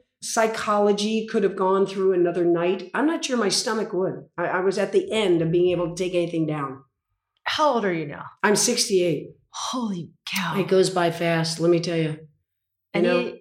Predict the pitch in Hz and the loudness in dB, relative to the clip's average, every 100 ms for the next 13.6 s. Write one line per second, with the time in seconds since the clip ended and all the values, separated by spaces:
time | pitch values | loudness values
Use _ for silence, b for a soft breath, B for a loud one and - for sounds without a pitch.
0 | - 202 190 208 285 294 254 247 247 240 | -4 0 0 2 0 2 0 2 2 0
1 | 214 196 185 180 190 214 208 208 208 190 | 0 0 0 2 0 0 -2 -2 0 -2
2 | 165 160 175 160 165 160 156 165 165 160 | -2 -2 -2 -2 -2 -2 -2 -2 -2 0
3 | 160 165 165 170 170 170 175 - 180 165 | 0 0 0 -2 0 0 -2 0 -2 -2
4 | 170 175 175 160 170 160 160 156 151 151 | -2 0 -2 -4 -6 -2 0 0 0 -4
5 | 165 165 B B B B - 208 196 160 | -6 -10 B B B B -2 0 0 0
6 | 160 160 160 160 160 165 165 - 175 175 | -2 -2 -2 0 0 -2 -6 -6 0 0
7 | 180 175 180 _ _ _ - - 269 254 | 0 -4 -14 _ _ _ -8 0 4 4
8 | 320 294 - - 262 262 240 202 208 190 | 4 2 -2 0 2 4 2 2 2 2
9 | 185 - 202 190 190 185 180 175 170 165 | -2 0 2 2 2 0 0 0 0 -2
10 | 185 190 185 175 160 160 180 175 165 160 | -2 -4 -2 -4 -4 -4 -4 -2 -2 0
11 | 160 156 156 170 156 156 - 170 170 160 | 0 2 4 4 4 -2 -4 -2 -2 -2
12 | 185 170 165 165 175 170 165 247 - 247 | -2 0 0 0 2 4 4 2 0 -2
13 | 226 202 165 170 220 - | -2 -2 0 0 -2 -8